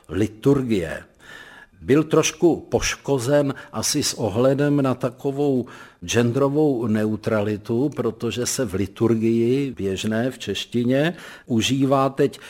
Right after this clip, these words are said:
„nezasloužím si, abys ke mně přišel“. Já myslím, že to je veliká škoda, že už jsme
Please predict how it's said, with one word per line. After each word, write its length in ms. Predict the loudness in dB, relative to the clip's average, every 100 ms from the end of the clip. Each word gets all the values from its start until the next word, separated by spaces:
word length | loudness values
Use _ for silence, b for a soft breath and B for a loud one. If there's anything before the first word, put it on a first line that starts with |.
| B
„nezasloužím 1000 | -2 0 2 2 0 0 0 0 -2 -2
si, 340 | -2 -2 -2 -2
abys 400 | -6 -4 -4 -4
ke 160 | -4
mně 380 | -4 -4 -4 -6
přišel“. 480 | -10 -6 -6 -4 -6
Já 100 | -6
myslím, 320 | -6 -6 -6
že 120 | -6
to 140 | -6 -4
je 80 | -4
veliká 560 | 0 0 0 -2 -4
škoda, 380 | -4 -6 -6 -4
že 140 | -8
už 140 | -12 -12
jsme 240 | -8 -10